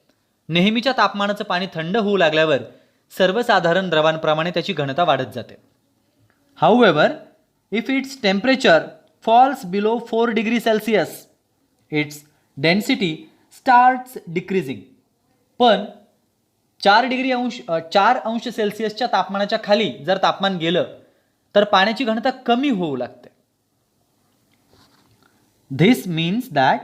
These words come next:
the density of water is maximum at four degree Celsius. याचाच अर्थ असा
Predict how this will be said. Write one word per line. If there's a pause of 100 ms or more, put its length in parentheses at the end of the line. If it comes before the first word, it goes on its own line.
(420)
the
density (100)
of
water (440)
is
maximum (340)
at (200)
four
degree
Celsius. (460)
याचाच
अर्थ
असा